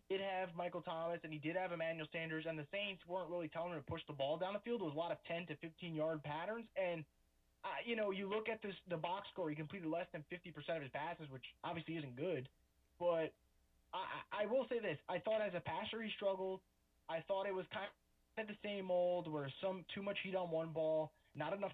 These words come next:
touch on another ball. Sometimes balls were low at the receiver's feet, like Tre'Quan Smith, which was a big miss there. But then, you know, at the same time, I, I do kind of, like, mallet fingers legit. Like, I, I am surprised he even played through it. So, like, I do,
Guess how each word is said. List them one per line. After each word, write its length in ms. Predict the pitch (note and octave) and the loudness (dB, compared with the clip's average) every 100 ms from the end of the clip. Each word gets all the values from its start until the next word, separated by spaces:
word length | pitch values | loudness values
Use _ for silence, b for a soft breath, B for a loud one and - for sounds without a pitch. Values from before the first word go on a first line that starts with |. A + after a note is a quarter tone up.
| - | -2
touch 180 | F#3+ | -2
on 80 | G3 | 0
another 300 | F3+ E3 D#3+ | 2 2 2
ball. 400 | D3+ D#3 D3+ D3+ D3+ | 2 4 6 4 2
Sometimes 360 | F3 F3 F3+ E3 | -4 -2 -4 0
balls 240 | D#3+ E3+ E3 | 2 2 2
were 60 | |
low 300 | D#3+ E3 F3 | 2 2 4
at 100 | E3+ | 2
the 80 | F3 | 0
receiver's 460 | D#3+ D3+ F3+ E3 D3+ - | -2 -2 -4 -4 -4 -4
feet, 160 | E3+ | -6
like 140 | - D3+ | -2 -2
Tre'Quan 400 | E3+ D#3+ F3+ D#3+ - | -2 -2 0 -2 -2
Smith, 160 | E3+ D#3+ | -4 -2
which 160 | D#3 | -4
was 80 | D#3 | -2
a 60 | C#3+ | -2
big 220 | D#3+ D3+ | -2 -2
miss 140 | D#3 D#3 | -4 -2
there. 360 | E3 D#3 D3 C#3+ _ _ - | 2 4 2 0 _ _ -4
But 140 | B3 | 2
then, 160 | D4 C#4+ | 2 2
you 80 | C4+ | 2
know, 140 | C4 | 2
at 60 | B3+ | 0
the 100 | A#3+ | -2
same 140 | C4 | -2
time, 240 | A#3+ A3+ A3 | 0 -2 -2
I, 60 | G#3 G3+ | -2 -2
I 140 | G3 - | -2 -4
do 120 | F#3+ | -4
kind 180 | A#3+ B3 | -2 0
of, 140 | G3 | 2
like, 160 | F#3 - - _ F3 | 2 0 -6 _ -4
mallet 300 | G3 C#4+ B3+ - | 0 2 0 0
fingers 280 | F#3+ E3 D3+ | -2 -2 -2
legit. 380 | D#3+ D3 D3 - | -2 -2 -4 0
Like, 180 | D#3+ D#3+ | 0 2
I, 280 | F3 D#3+ F#3 | 0 0 2
I 40 | |
am 140 | F3+ E3+ | 2 2
surprised 360 | F3+ F#3 G#3+ F#3 | -4 -2 0 0
he 60 | |
even 120 | F3+ D3+ | -4 -2
played 240 | E3+ D#3 | 0 2
through 220 | D3+ E3 | 2 2
it. 100 | F#3+ - | 2 2
So, 100 | E3+ | 2
like, 160 | D#3 | 2
I 100 | E3 | 2
do, 200 | E3 G3 | 0 -2